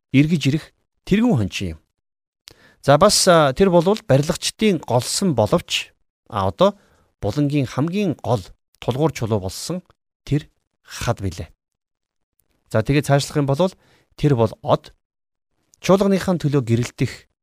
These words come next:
гэрэлт үүрийн цолмон од юм. Есүс бол Адамаас сет сетэс ноогаар дамжуулан шэм хүртэл. За мөн Авраам, Исаак, Яаковын удам бөгөөд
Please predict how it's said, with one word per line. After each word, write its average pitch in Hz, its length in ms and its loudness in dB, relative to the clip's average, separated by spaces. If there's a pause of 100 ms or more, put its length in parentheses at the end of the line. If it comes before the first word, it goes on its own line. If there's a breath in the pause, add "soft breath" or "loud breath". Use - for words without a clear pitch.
гэрэлт 143 400 2 (480)
үүрийн 180 400 2
цолмон 107 360 -6
од 98 240 -6
юм. 80 120 -14 (1300 soft breath)
Есүс 202 400 2
бол 185 400 4
Адамаас 175 560 2 (160)
сет - 640 0 (400)
сетэс 160 640 -2 (160 soft breath)
ноогаар 131 480 4
дамжуулан 123 560 0 (240)
шэм 170 400 2
хүртэл. 104 400 -4 (800)
За 127 160 2
мөн 160 240 2
Авраам, 160 480 2
Исаак, - 320 2
Яаковын 135 560 2
удам 117 240 -2
бөгөөд 107 320 -4